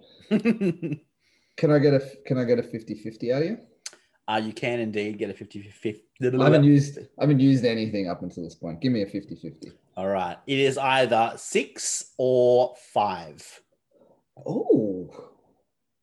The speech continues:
Speaker 2: really? I was gonna say four.
Speaker 1: Oh, there you go. The fifty fifty narrowed it down. Can C B get the seventy percent?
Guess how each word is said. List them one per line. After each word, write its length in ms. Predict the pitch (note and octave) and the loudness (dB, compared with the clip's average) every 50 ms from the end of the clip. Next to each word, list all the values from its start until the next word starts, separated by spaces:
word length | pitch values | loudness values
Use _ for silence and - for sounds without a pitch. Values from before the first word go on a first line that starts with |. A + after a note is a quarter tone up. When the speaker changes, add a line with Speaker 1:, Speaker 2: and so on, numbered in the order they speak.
| C3+ - - _ _ _ _ _ _ _ _ _ _ _ _ _ _ _ | -20 -20 -20 _ _ _ _ _ _ _ _ _ _ _ _ _ _ _
Speaker 2:
really? 540 | - - C#4 A4 A4 F4+ B3+ D3 - - - - | -8 0 2 2 2 2 0 -2 -4 -6 -6 -4
I 40 | D#3+ | -2
was 140 | E3 D#3+ | -2 -2
gonna 160 | - F#3+ G#3+ G#3+ | -2 -4 -6 -6
say 200 | - - - - - - - _ | -6 -8 -10 -10 -10 -16 -14 _
four. 420 | - C3+ G#3+ G#3+ - - - - _ _ _ _ _ _ _ _ _ - | -8 -4 -4 -2 -4 -4 -6 -12 _ _ _ _ _ _ _ _ _ -16
Speaker 1:
Oh, 180 | B2 C3 G#2+ G2+ | -14 -12 -10 -6
there 120 | G#2+ A2+ | -6 -4
you 200 | A#2+ A#2+ A2+ G#2 | -4 -4 -4 -6
go. 420 | G2+ G#2+ A#2 B2+ C3+ G#2 F#2+ F#2+ F2 | -4 -2 0 0 0 -2 -4 -8 -12
The 60 | F#2 | -16
fifty 320 | - _ - C3 C3+ - G#2 | -12 _ -10 -10 -10 -12 -10
fifty 240 | - C3 B2+ - G#2+ | -8 -8 -6 -6 -6
narrowed 280 | G2 G#2+ A2 A2+ G#2+ | -4 -2 -2 -2 -2
it 60 | F#2+ | -2
down. 360 | E2+ A2 A#2+ A2+ F#2+ F2+ G2 - _ _ _ _ _ _ _ _ _ _ _ _ _ _ _ _ _ - _ _ _ - - - - - _ _ _ | -2 -2 -2 -2 -4 -6 -10 -14 _ _ _ _ _ _ _ _ _ _ _ _ _ _ _ _ _ -20 _ _ _ -20 -20 -20 -20 -20 _ _ _
Can 560 | - - B2+ A#2+ B2 B2 B2 B2+ C3+ B2+ - | -12 -6 -4 -2 0 0 0 0 -2 -4 -8
C 260 | - - - A#2+ A2+ | -12 -6 -4 -4 -2
B 320 | A2 G#2+ G#2+ G#2+ G#2+ G#2 G2 | -2 -2 -2 -2 -4 -6 -8
get 200 | - F#2+ - - | -8 -10 -12 -12
the 60 | - | -14
seventy 420 | - - - G2+ F#2 F2 F#2+ F#2 | -18 -12 -10 -10 -10 -8 -10 -14
percent? 580 | - A2 - - G2 F2+ F2 E2 - - - | -14 -16 -14 -12 -12 -12 -12 -14 -16 -18 -20